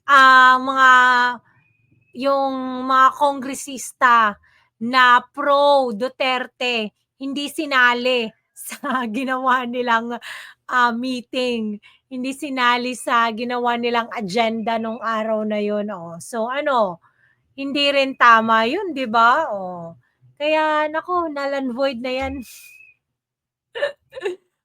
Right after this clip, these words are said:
May magagalit na naman ito. Nako, talaga naman. Dami pa naman.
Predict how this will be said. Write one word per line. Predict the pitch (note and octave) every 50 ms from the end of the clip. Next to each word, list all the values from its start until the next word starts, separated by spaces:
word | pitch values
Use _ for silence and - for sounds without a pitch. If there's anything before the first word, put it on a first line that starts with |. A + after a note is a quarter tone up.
| _ _ -
May | C#4 C#4 C#4
magagalit | C#4 C#4 C4 C4 C#4+ C4+ B3 C4+ C4 C4 B3+ B3+ B3 -
na | B3+ B3+ B3
naman | B3 A#3+ A#3+ A#3+ A#3 A#3 A3+
ito. | A3 - - A#3 G#3+ G#3+ G#3+ G#3
Nako, | G#3+ A3+ A#3 B3+ - _ _ - C#4+ D#4 E4 F4 F4 F4 F4 F4 F4 E4+ E4+ E4
talaga | E4 D4+ C#4 C4 C4 A#3 B3 B3
naman. | A#3+ B3+ A#3+ A#3 A3+ A3+ A#3 A3+
Dami | C4 C4 C#4 C#4+ C#4+ B3 -
pa | D4
naman. | C#4+ C#4+ C#4 C#4 C4+ C4+ C4+ B3